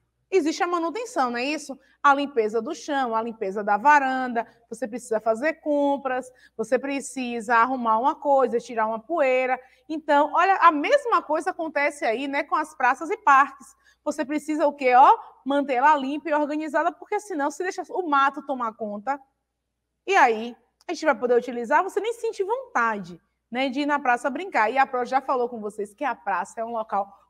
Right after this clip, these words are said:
muito bacana de se ir, gratuito, e dá pra gente se divertir muito. Agora o quê? Praticando o distanciamento, não é isso?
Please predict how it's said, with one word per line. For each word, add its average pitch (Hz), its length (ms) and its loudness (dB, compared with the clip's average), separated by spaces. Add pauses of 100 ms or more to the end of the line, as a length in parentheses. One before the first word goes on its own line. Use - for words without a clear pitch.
muito 262 440 -4
bacana 233 520 -2
de 220 100 -12
se - 180 -10
ir, 311 420 -6 (120)
gratuito, 311 840 4
e 359 40 0
dá 320 140 4
pra 330 140 0
gente 302 140 -4
se 320 120 -8
divertir 285 520 0
muito. 240 920 -2 (280)
Agora 214 460 2
o 247 60 -4
quê? 226 460 -2 (720)
Praticando 220 640 -4
o 294 280 -2 (240)
distanciamento, 226 880 -6
não 196 80 -8
é 196 80 -4
isso? 277 320 -6